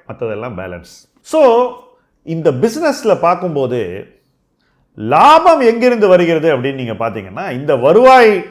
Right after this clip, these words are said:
ப்ரொபோர்ஷன்ல லாபம் வரல அந்தந்த செக்மெண்ட்லேருந்து. சிகரெட்லேருந்து தான் most of the profits வருது. பாக்கி எல்லாமே minor contributors to profit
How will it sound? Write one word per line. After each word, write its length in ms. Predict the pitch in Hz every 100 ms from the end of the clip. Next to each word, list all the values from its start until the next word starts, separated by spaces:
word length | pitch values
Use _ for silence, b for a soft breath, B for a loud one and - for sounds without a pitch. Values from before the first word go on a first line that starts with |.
| -
ப்ரொபோர்ஷன்ல 680 | 156 190 190 185 165 151 160
லாபம் 440 | 139 147 135 120
வரல 120 | 123
அந்தந்த 420 | 117 113 117 113 107
செக்மெண்ட்லேருந்து. 600 | 110 107 123 90 92 87 _ _ _ _ _ _ _ _ _ _ - -
சிகரெட்லேருந்து 580 | 226 330 320 254 202
தான் 260 | 180 269 180
most 260 | 185 233 233
of 100 | 220
the 100 | 185
profits 360 | 165 165 165 -
வருது. 320 | 120 107 95 - 110
பாக்கி 300 | 151 131 143
எல்லாமே 480 | 139 220 220 208
minor 440 | 262 160 180 254 277
contributors 720 | 262 196 202 196 185 175 175
to 180 | 156 139
profit 400 | - 110 107